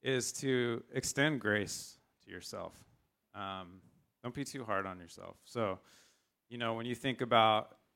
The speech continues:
especially the practice of spending time with God, so spending time in his word and praying, just carving out time on a daily basis to spend time with God, you don't have to start with forty-five minutes.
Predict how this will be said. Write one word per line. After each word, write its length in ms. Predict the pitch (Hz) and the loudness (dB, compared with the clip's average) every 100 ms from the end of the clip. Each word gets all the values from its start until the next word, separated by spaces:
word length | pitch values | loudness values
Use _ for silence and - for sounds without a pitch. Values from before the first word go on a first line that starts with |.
| - | -8
especially 540 | - - 160 - 180 | -2 4 4 4 2
the 100 | 165 | 0
practice 540 | - 117 110 135 120 117 | 4 6 6 2 -6 -8
of 80 | |
spending 340 | - 120 107 110 | -10 -8 -8 -10
time 260 | 110 101 | -12 -12
with 160 | 95 90 | -14 -12
God, 280 | 90 82 82 _ _ _ | -8 -8 -10 _ _ _
so 40 | 104 | -14
spending 300 | 120 113 110 | -8 -6 -6
time 280 | 117 110 | -6 -6
in 60 | 104 | -6
his 120 | 101 | -10
word 460 | 107 110 110 107 104 | -6 -2 0 0 -2
and 120 | 87 | -8
praying, 520 | - 107 104 107 98 | -12 -10 -8 -10 -14
just 240 | - - - - | -16 -18 -18 0
carving 320 | 127 127 131 | 2 2 2
out 200 | 123 110 | -2 -2
time 420 | 123 120 117 117 | -4 -4 -2 -4
on 140 | 104 95 | -6 -6
a 40 | |
daily 300 | 98 101 104 | -6 -6 -6
basis 480 | 98 101 95 107 - | -4 -4 -4 -8 -10
to 160 | - | -12
spend 260 | - 104 101 | -12 -12 -12
time 220 | 104 98 | -10 -12
with 140 | 101 - | -12 -4
God, 320 | 98 101 95 _ _ _ _ _ _ _ _ _ _ _ | 0 0 -2 _ _ _ _ _ _ _ _ _ _ _
you 100 | 131 | -2
don't 240 | 147 160 | 0 2
have 220 | 156 165 165 | 0 0 0
to 100 | 131 | -4
start 400 | - 113 110 107 | -2 0 0 -2
with 160 | 101 | -10
forty-five 560 | - 101 98 90 95 90 | -12 -10 -8 -6 -6 -6
minutes. 440 | 87 87 - - | -10 -18 -20 -20